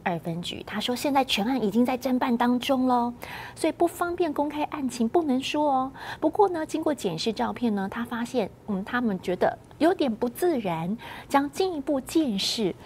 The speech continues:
是不是修图啊。但是告诉大家，这位呢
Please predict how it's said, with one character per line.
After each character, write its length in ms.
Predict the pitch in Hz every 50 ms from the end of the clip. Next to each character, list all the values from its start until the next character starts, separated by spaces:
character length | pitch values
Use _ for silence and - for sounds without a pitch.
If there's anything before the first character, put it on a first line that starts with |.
| - - -
是 200 | - - 339 330
不 80 | 302 285
是 240 | - - 285 240 - -
修 640 | - - - - - 330 320 330 339 330 339 349 339
图 360 | - - - - 170 147 156
啊。 280 | 165 170 170 160 - - - - - - - - - -
但 140 | - 233 220
是 140 | - - 185
告 160 | - 175 175
诉 100 | - 185
大 160 | - 165 151
家， 180 | 160 156 151 170
这 140 | - 233
位 140 | 214 208 190
呢 280 | 180 180 170 170 170